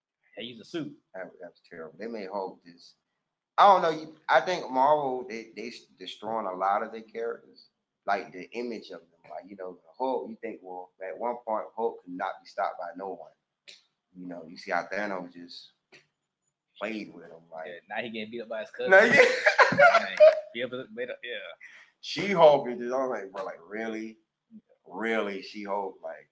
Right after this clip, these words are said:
Speaker 2: come on." It's like the new characters coming in, they take him, I don't know, it's like they, they, they trying to force the new roles, and, and I feel like, you know, don't get me wrong, I, I love, I love it all.
Speaker 1: But it's been ten years, though. I mean,
Speaker 2: Yeah, I
Speaker 1: change
Speaker 2: love
Speaker 1: the
Speaker 2: it.
Speaker 1: guard, though, man.
Speaker 2: Changing the guard, I get it.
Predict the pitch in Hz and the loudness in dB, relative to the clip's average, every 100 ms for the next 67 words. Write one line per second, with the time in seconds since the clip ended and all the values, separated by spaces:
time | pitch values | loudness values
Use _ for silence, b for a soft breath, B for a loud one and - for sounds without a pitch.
0 | - 95 87 82 _ _ _ _ _ 117 | -18 -16 -14 -16 _ _ _ _ _ -2
1 | 135 127 110 123 139 139 131 110 117 - | 4 4 4 -4 -6 -4 -4 -4 -10 -6
2 | 117 113 117 113 110 107 117 - 113 110 | -6 -6 -6 -6 -8 -8 -10 -8 -10 -12
3 | - _ _ _ - 143 147 135 117 120 | -14 _ _ _ 2 4 4 2 -2 -2
4 | 117 107 123 104 104 117 101 101 107 127 | -2 -2 -10 -10 -12 -12 -12 -14 -6 -2
5 | 120 110 - 113 110 - 95 104 98 101 | 0 -2 -6 -6 -6 -12 -12 -10 -6 -6
6 | 104 104 95 92 _ - _ _ _ 87 | -6 -8 -12 -20 _ -20 _ _ _ -10
7 | 87 90 87 87 90 90 98 90 95 - | -8 -6 -6 -6 -14 -12 -10 -10 -10 -4
8 | 202 143 113 107 107 107 117 127 113 104 | -4 -4 -2 0 0 0 0 0 0 -4
9 | 95 - 107 92 - - 165 180 208 196 | -8 -8 -6 -6 -10 -6 -4 0 -2 0
10 | 214 220 247 226 190 160 151 160 165 - | -2 2 4 4 4 2 0 -4 -10 -14
11 | _ _ _ 156 202 214 196 180 202 190 | _ _ _ -14 -4 0 0 2 6 8
12 | 151 131 113 110 139 135 113 104 101 104 | 8 6 -2 -4 -4 -6 -8 -4 -4 -4
13 | 131 135 | -8 -12